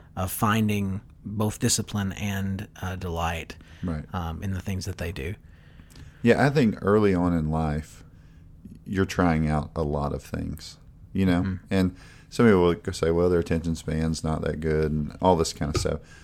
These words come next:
Speaker 2: But in reality, too, also, you know, they're trying things out. And so,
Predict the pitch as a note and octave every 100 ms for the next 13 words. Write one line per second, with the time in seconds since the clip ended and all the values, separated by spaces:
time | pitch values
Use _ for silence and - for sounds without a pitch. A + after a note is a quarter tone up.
0 | - - A#2+ B2 A#2 G2+ A#2 G#2+ E2+ -
1 | - - - D#3 - G#2 D#3 - - F2
2 | - A2+ A#2 A2+ C3+ - C3 A2 F#2 G2
3 | E2+ A2 - - - - - - - -
4 | F#2+ F#2+ F#2 - F2+ F2+ E2+